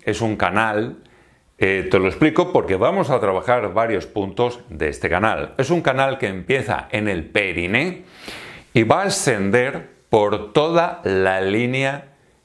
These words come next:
media del cuerpo, ¿eh? Por lo tanto, ahí es donde van a estar localizados los puntos. Tenemos que trabajar desde el ocho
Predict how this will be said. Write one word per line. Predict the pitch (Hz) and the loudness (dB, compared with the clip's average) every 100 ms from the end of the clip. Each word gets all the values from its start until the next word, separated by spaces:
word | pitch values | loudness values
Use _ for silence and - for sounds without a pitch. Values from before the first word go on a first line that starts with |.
| _ - | _ -4
media | 90 95 104 107 104 107 104 - | 2 4 2 2 0 0 -2 -10
del | 71 71 82 69 | -10 -2 0 0
cuerpo, | 80 80 67 - - - _ - | 0 0 0 -8 -14 -16 _ -4
¿eh? | 87 104 147 | 0 0 -2
Por | - 80 | 0 0
lo | 80 | 2
tanto, | 98 98 101 95 | 2 4 2 2
ahí | 95 92 113 135 | 2 0 0 0
es | 104 | 0
donde | 101 110 110 | 0 0 0
van | 110 98 98 | 2 0 -2
a | |
estar | 101 123 117 117 - - - _ | -4 -2 -2 -4 -12 -20 -20 _
localizados | - 92 92 82 80 113 98 101 113 - - - | 0 0 2 0 0 0 2 2 0 -2 -12 -4
los | 85 78 - | 0 0 -2
puntos. | - 62 57 - - - - - - - - - - - - - - - - - - - - - - - - - - - | -8 -8 -8 -12 -12 -10 -12 -14 -16 -14 -12 -8 -6 -6 -6 -6 -8 -10 -10 -12 -14 -16 -20 -20 -20 -20 -20 -20 -20 2
Tenemos | - 151 220 220 | 4 4 2 2
que | 190 | 2
trabajar | 143 123 113 156 131 71 62 76 | 4 2 2 2 2 -2 -8 -6
desde | 92 101 143 143 127 131 123 123 127 123 | 0 2 4 2 2 4 2 -2 0 2
el | 131 | 4
ocho | 196 190 - 117 69 | 2 2 -4 -2 -4